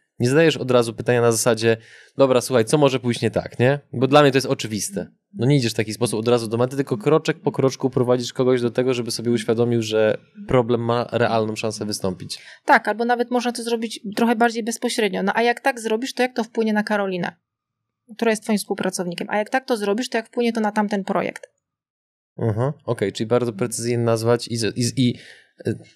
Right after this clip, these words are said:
Speaker 1: taki postawić reflektor na konkretny obszar, o którym ta osoba prawdopodobnie nie pomyślała,
Speaker 2: Tak.
Speaker 1: stąd zaproponowała to rozwiązanie.
Speaker 2: Tak, no bo zobacz, najczęściej jest tak, że tak, ty widzisz obszar większy, tak? Czyli ty
Speaker 1: Mhm.
Speaker 2: widzisz to z lotu ptaka.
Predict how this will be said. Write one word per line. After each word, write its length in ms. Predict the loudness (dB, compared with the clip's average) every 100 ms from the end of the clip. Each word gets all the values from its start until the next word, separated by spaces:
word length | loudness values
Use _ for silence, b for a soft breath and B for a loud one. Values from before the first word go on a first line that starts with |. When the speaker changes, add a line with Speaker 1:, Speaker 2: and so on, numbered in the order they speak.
| _
Speaker 1:
taki 240 | -8 -8 -6
postawić 420 | -4 -2 -2 0
reflektor 680 | 0 0 0 0 2 0 2
na 120 | 0
konkretny 480 | 0 0 0 0 -2
obszar, 400 | -2 0 0 0
o 80 | 0
którym 220 | -2 -2
ta 140 | -2
osoba 340 | -2 -2 0 0
prawdopodobnie 720 | 0 2 2 0 -2 0 -2
nie 100 | -2
pomyślała, 640 | -2 -2 0 2 2 0 -2
Speaker 2:
Tak. 140 | -4
Speaker 1:
stąd 320 | -2 0 0 0
zaproponowała 500 | -4 -4 0 0 0
to 100 | 0
rozwiązanie. 540 | 0 0 0 -2 -6 _
Speaker 2:
Tak, 180 | -2 0
no 60 | 0
bo 120 | 0
zobacz, 240 | -2 -2
najczęściej 380 | -2 -2 0 0
jest 120 | -2
tak, 120 | -2
że 60 | -2
tak, 220 | -4 -4
ty 180 | -2 -2
widzisz 320 | 0 -2 -2 0
obszar 560 | 0 2 0 0 -2 _
większy, 420 | -4 -2 -2 -4 -6 _
tak? 240 | -2 -2
Czyli 140 | -4 -2
ty 60 | 2
Speaker 1:
Mhm. 160 | 2
Speaker 2:
widzisz 380 | 2 0 -4 -2
to 120 | -2
z 60 | -2
lotu 200 | -2 -6
ptaka. 380 | -4 -4 -4